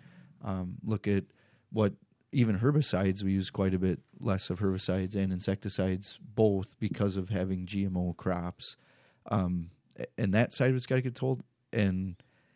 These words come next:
once they kinda hopefully hear that, they don't want pesticides on their food either. So, um, it's a, hopefully a good trade-off that, that the consumer could,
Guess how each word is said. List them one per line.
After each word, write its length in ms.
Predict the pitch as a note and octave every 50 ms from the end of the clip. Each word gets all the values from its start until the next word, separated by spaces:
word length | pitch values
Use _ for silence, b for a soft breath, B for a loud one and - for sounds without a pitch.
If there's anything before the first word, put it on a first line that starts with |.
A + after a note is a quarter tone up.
| b b _ _ _ _ _ - - - - C3+
once 280 | B2 A2 G#2+ G2+ - -
they 100 | G2 G2
kinda 280 | - - - G2 F#2 F2+
hopefully 320 | F#2 G#2+ G#2 - G#2 G2
hear 220 | F#2 G#2 F#2+ F2+ F2
that, 500 | G2 A#2 C3+ A#2+ A2 G#2 G#2 F2 - -
they 160 | - - G#2 A2
don't 100 | A#2 A#2
want 180 | G#2+ - -
pesticides 720 | - F#2+ F#2+ - - G2 - - G2 G2 G#2 A2 G#2 G2
on 100 | G2 G2
their 180 | G2 F#2+ F#2 F2
food 320 | - - G#2 G2+ G#2 F#2+
either. 480 | F#2+ G2+ D#3+ D#3 C3 F2+ F2+ G#2+ A2+ G#2+
So, 440 | - - - G#2+ G2 G2 G#2 G2+ F#2 b b b b b b b _
um, 360 | - G2+ F#2 F2+ E2+ F2 F2 -
it's 180 | - G2+ - -
a, 80 | G#2 F#2+ - -
hopefully 340 | G#2 A2 G2+ - - G2+ F#2+
a 40 | F#2
good 160 | G2+ F#2+ F2+
trade-off 560 | - - F2+ F#2 F2+ F2+ E2+ F2+ F2+ - - -
that, 220 | F#2+ F2+ F2+ E2 - _ _ - -
that 180 | - G2 - -
the 100 | - F#2
consumer 480 | - - F#2+ - - G#2 F#2+ F#2+ F2+ F2
could, 260 | - - F2+ G#2+